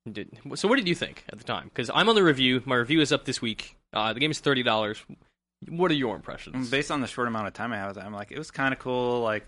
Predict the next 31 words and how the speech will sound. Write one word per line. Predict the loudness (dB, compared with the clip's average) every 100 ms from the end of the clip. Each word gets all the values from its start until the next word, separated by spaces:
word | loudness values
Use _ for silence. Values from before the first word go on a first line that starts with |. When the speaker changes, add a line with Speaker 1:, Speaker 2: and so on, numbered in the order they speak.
| -14
Speaker 2:
some | -10 -8
of |
the | -6
fatalities, | -6 -4 -6 -4 -6 -10 -12
or | -14 -16
not, | -16 -16
whatever | -8 -4 -4 -6
you | -6
wanna | -6 -6
call | -4 -2
'em, | -2
like, | -4 -6
executions | -10 -10 -10 -4 0
Speaker 1:
Right. | -2 -2 -8
Speaker 2:
were | -8 -8 _ -12
neat, | -6 -4 -4 -6 -16 -20 _ _ 0
but | 0 0 -6 _
it | -8
really | 0 2 2
didn't | 2 -2
hold | -2 -2
my | -2 -4
interest. | 0 0 0 -4 -20 _ _ _ _ _ _
And | -2 2 2 -2 -6
the |
multiplayer, | -6 -6 -8 -2 0 2 0 0
I |
was | -4 -6
kinda | -6
like, | -6 -8 -10
"Okay, | -10 -2 0 0 -2